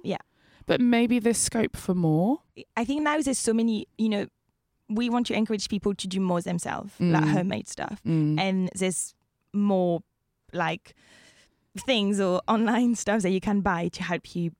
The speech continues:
Speaker 1: bake or cook.
Speaker 2: Yep.
Speaker 1: Like you say, you know, so Google Home can
Speaker 2: Mm.
Speaker 1: say, "Read you the recipe." It's something very,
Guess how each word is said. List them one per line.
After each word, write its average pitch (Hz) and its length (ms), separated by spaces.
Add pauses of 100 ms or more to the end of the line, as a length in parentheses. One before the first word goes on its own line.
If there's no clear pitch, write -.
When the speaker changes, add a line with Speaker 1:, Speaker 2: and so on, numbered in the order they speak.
Speaker 1:
bake 160 400 (160)
or 180 260
cook. - 220 (140)
Speaker 2:
Yep. - 280
Speaker 1:
Like 175 220
you 202 80
say, - 120
you 185 60
know, 185 80
so 180 120
Google 285 280
Home 240 380
can 170 240
Speaker 2:
Mm. 156 40
Speaker 1:
say, 170 220 (300)
"Read 202 220
you 208 120
the 185 140
recipe." - 520 (340)
It's 214 100
something 254 300
very, 202 320